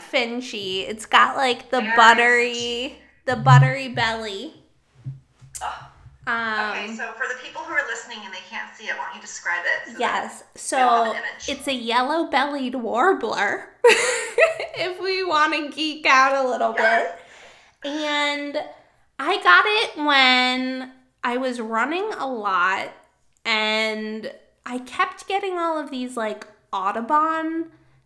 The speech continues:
Speaker 1: messages, like, you know, all the birds from the Audubon, um,
Speaker 2: Mm-hmm.
Speaker 1: and there were all these, like, amazing drawings and, um, paintings that, I think the guy's name was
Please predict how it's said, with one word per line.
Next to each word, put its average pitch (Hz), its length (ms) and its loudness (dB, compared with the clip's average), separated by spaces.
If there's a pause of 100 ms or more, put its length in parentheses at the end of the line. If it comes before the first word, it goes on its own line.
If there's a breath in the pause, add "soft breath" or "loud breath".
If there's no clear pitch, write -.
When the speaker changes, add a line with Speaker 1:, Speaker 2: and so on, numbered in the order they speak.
(100)
Speaker 1:
messages, 392 1080 -4 (100)
like, 240 320 0
you 277 80 -6
know, 294 240 0
all 269 180 6
the 269 100 0
birds 226 500 -4
from 247 220 -6
the 220 80 -4
Audubon, 240 920 0 (520 loud breath)
um, - 100 0
Speaker 2:
Mm-hmm. 190 540 0 (320)
Speaker 1:
and 233 200 -4
there 233 100 0
were 233 120 -2
all 226 240 -2
these, 262 260 -8
like, 240 240 -4
amazing 214 760 -6
drawings 254 1080 0
and, 190 840 -8 (600 soft breath)
um, 185 680 -8 (880)
paintings 247 840 -4
that, 190 380 2
I 233 100 -4
think 320 260 -4
the 392 100 -4
guy's 226 320 -2
name 190 420 -10
was 190 720 -6